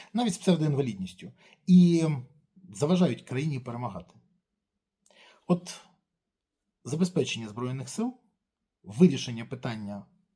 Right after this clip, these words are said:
судово-правової системи і зміна в підходах до мобілізації — це те, чого чекають від нас європейці. До речі, вони кажуть, що якщо все залишати як є, і це знову не моя теза, це я почув декілька разів вже,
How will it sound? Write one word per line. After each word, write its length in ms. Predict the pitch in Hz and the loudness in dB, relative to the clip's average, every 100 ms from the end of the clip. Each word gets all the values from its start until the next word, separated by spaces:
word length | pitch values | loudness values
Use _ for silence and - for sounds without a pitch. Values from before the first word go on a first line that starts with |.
| _ | _
судово-правової 840 | - - 139 143 123 123 123 123 113 | -12 -6 -2 0 -2 -6 -4 -6 -8
системи 540 | - - 220 233 104 - - - - - | -10 -8 -4 -4 -6 -12 -20 -20 -20 -8
і 420 | 151 147 139 135 - - _ _ _ _ _ - - | -2 0 0 0 -2 -12 _ _ _ _ _ -20 -14
зміна 420 | - 147 147 98 | -4 0 0 -2
в 280 | 87 _ - | -8 _ -14
підходах 360 | 120 139 107 | -8 -6 -6
до 100 | 104 | -6
мобілізації — 680 | 120 123 135 139 208 - - - _ | -6 -6 -4 0 0 -2 -12 -14 _
це 140 | - 143 | -10 -4
те, 160 | 185 | -2
чого 220 | 175 120 | -4 -6
чекають 520 | 110 113 - 117 104 95 | -10 -12 -10 -10 -10 -12
від 100 | 107 | -12
нас 200 | 127 113 | -10 -12
європейці. 540 | 95 92 85 - - _ - - - - | -14 -14 -18 -20 -20 _ -20 -20 -20 -12
До 180 | 120 | -2
речі, 260 | 170 175 131 | 0 0 -2
вони 260 | 113 135 131 | -6 -8 -6
кажуть, 300 | 135 107 98 | -8 -8 -12
що 380 | - 107 87 - | -12 -10 -12 -14
якщо 260 | - 104 143 | -14 -10 -8
все 200 | - 123 | -8 -10
залишати 480 | 101 107 - 87 95 | -12 -10 -12 -12 -14
як 180 | 98 135 | -12 -8
є, 180 | 180 - | -8 -8
і 60 | 135 | -12
це 140 | 120 | -12
знову 260 | 120 110 98 | -10 -10 -8
не 160 | 117 | -6
моя 280 | 143 127 101 | -6 -6 -8
теза, 380 | - 87 - - | -10 -16 -16 -20
це 140 | - 110 | -16 -14
я 80 | 104 | -14
почув 360 | - - 131 | -12 -10 -10
декілька 400 | 92 120 101 - | -8 -12 -12 -14
разів 260 | 104 90 78 | -14 -14 -16
вже, 160 | 71 | -18